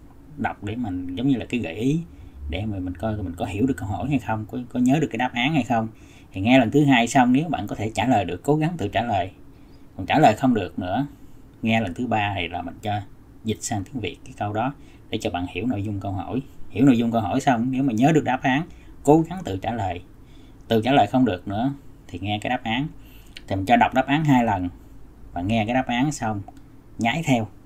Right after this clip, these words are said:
Nhái theo chứ đừng có nghe khơi khơi vậy, mình sẽ, mình không có nhớ đâu. Mình nghe cái đáp án cái mình nhái theo. Rồi cái bắt đầu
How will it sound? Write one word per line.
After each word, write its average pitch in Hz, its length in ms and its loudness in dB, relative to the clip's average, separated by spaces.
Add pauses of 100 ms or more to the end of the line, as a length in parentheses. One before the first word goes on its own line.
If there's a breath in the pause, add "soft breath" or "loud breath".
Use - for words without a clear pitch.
(360)
Nhái 127 240 4
theo 113 180 0
chứ - 120 -6
đừng 90 220 -4
có 123 140 -4
nghe 120 320 0
khơi 110 100 -4
khơi 113 300 -4
vậy, 90 140 -6
mình 92 160 -6
sẽ, 110 220 -6 (380 loud breath)
mình 101 100 -10
không 113 140 -4
có 131 60 -2
nhớ 139 200 2
đâu. 131 180 0 (460 loud breath)
Mình 90 220 -8
nghe 120 360 6 (180)
cái 123 100 -2
đáp - 120 2
án 135 260 2
cái 143 100 -4
mình 110 180 0
nhái 104 220 0
theo. 117 280 0 (420 loud breath)
Rồi 87 80 -12
cái 107 100 -8
bắt 123 120 -8
đầu 87 340 -8